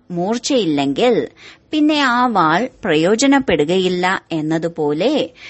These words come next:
സേവനത്തിന്റെ വസ്തുക്കളിൽ ഓർമ്മയുടെ ശക്തിയുടെ മൂർച്ചയില്ലെങ്കിൽ സഫലത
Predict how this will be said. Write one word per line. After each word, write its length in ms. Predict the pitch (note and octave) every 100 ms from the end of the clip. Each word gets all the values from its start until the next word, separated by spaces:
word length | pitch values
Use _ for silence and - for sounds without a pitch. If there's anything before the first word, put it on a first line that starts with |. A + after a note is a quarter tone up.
| -
സേവനത്തിന്റെ 920 | - - D4+ D#4+ D#4+ D#4 D4+ C#4+ C#4 C#4+
വസ്തുക്കളിൽ 840 | F3+ D3 - F3 - F3 F3 G3+ - - _ -
ഓർമ്മയുടെ 720 | C4 D4+ D4+ D4+ D4 C#4 D4 C#4+
ശക്തിയുടെ 680 | - F3+ _ A3 A3 G#3+ A3
മൂർച്ചയില്ലെങ്കിൽ 1200 | F#3 E3 G#3+ - E4+ C4 E3 D#3 D#3+ D#3+ F3 G3 - - _
സഫലത 720 | - F4+ F4 F4 B3 E3 -